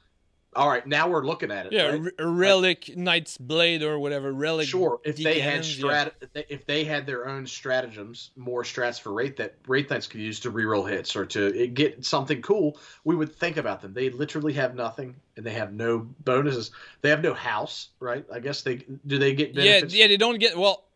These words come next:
Speaker 2: no, no, the Wraith Knights get it, but they're constructs, so they have the, the, like, the
Speaker 1: The weird
Speaker 2: construct special rules.
Speaker 1: I think there's some more creative people on Earth, but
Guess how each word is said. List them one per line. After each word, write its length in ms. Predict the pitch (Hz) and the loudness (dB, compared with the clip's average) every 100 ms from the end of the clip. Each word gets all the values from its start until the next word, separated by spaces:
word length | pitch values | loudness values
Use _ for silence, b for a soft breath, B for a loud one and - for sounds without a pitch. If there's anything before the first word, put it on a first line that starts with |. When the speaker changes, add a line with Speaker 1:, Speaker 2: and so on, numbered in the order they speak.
| _ 226 | _ 0
Speaker 2:
no, 160 | 240 | 0
no, 240 | 208 226 208 | 2 2 2
the 220 | 190 190 | 0 4
Wraith 160 | 262 | 4
Knights 240 | 294 302 156 | 6 0 0
get 200 | 175 185 | 2 2
it, 200 | 226 175 | 0 0
but 160 | 180 | 0
they're 160 | 180 190 | 2 0
constructs, 600 | 190 190 196 - 190 - | 2 0 0 -2 -4 -4
so 40 | 160 | -2
they 80 | |
have 240 | 165 165 156 | 0 0 0
the, 260 | 147 135 120 | -2 -2 -6
the, 140 | 127 | -10
like, 260 | 127 117 123 | -8 -10 -10
the 320 | 123 113 110 _ _ _ _ _ _ 123 | -12 -12 -14 _ _ _ _ _ _ -6
Speaker 1:
The 60 | 135 | 0
weird 220 | 135 135 | 2 2
Speaker 2:
construct 160 | 143 | -2
special 440 | - - 131 139 123 | -8 -10 -10 -8 -10
rules. 560 | 123 143 156 175 - _ _ _ _ _ - | -10 -10 -10 -12 -16 _ _ _ _ _ -2
Speaker 1:
I 140 | 165 | -2
think 320 | 165 175 - - | 0 -4 -4 -8
there's 240 | 160 170 | -4 -4
some 240 | 180 160 156 | -2 -4 0
more 280 | 165 180 175 | 4 4 2
creative 520 | - 175 170 156 151 | -4 -4 -2 -4 -6
people 240 | 170 160 | -2 0
on 100 | 147 151 | 0 -2
Earth, 340 | 156 156 - 147 | -4 -4 -10 -10
but 260 | 139 135 | -8 -8